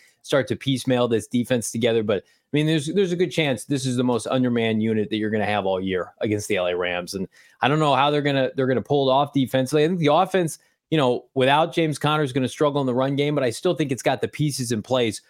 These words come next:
to put points up against the L A Rams. Cardinals defense to me, I mean, like, Ledbetter coming back's a,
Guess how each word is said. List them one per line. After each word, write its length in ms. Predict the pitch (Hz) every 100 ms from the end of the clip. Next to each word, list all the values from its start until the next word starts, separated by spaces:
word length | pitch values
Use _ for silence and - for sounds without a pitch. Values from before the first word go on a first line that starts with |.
| _ -
to 100 | 117
put 180 | - -
points 300 | 143 135 131
up 120 | 110
against 220 | 117 110
the 100 | 117
L 120 | 107
A 60 | 107
Rams. 380 | 101 98 90 - _ _
Cardinals 380 | - 165 170 127
defense 440 | 127 127 117 95 -
to 100 | 104
me, 240 | 101 95 104
I 40 |
mean, 160 | 107 104
like, 180 | 98 - _ -
Ledbetter 400 | 160 180 208 196
coming 240 | - 185
back's 320 | 175 165 156 160
a, 140 | 151